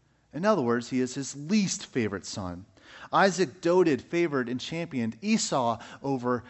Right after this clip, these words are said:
Jacob. And the reality is, and, like, we know this from, um, from our own life, we know this from, uh, c-, counseling therapists, and we even see this here confirmed in Scripture.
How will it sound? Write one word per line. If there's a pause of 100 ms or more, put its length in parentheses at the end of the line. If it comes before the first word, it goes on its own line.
(160)
Jacob. (260)
And
the
reality
is,
and,
like,
we
know
this
from,
um, (640)
from
our
own
life,
we
know
this
from, (240)
uh,
c-,
counseling
therapists,
and
we
even
see
this
here
confirmed
in
Scripture.